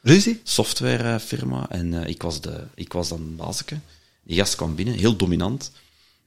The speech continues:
Speaker 2: "Eh, we gaan hier nu een for-, eh, we gaan do forecast van de Amerikaans Engels."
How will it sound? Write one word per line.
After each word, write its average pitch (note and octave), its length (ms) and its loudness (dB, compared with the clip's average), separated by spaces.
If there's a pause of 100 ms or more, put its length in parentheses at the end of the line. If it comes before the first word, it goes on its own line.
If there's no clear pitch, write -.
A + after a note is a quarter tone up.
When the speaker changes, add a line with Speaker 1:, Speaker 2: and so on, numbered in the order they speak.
(100)
Speaker 2:
"Eh, F2+ 240 -2
we F2 60 -2
gaan F2 120 0
hier E2+ 140 0
nu F2+ 140 2
een F2 80 -4
for-, - 240 -6
eh, - 120 -8
we F2 80 -6
gaan E2 200 -4
do D#2 120 -6
forecast - 560 -6
van F2 100 -6
de F2 60 -4
Amerikaans D#2+ 460 -8
Engels." B2+ 320 -12